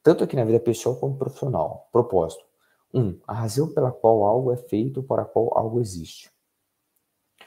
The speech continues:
Uma meta, um objetivo mental que direciona as ações ou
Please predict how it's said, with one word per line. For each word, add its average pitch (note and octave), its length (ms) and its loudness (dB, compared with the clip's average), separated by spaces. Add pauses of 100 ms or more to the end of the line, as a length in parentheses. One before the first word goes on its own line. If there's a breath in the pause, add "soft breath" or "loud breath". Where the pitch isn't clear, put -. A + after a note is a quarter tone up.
(260 soft breath)
Uma A#2+ 200 0
meta, G2+ 540 0
um G#2 100 -4
objetivo A2 480 -2
mental G#2+ 500 -2
que - 120 -14
direciona A2+ 680 -4
as A2 120 -4
ações C3 520 -4
ou B2+ 320 0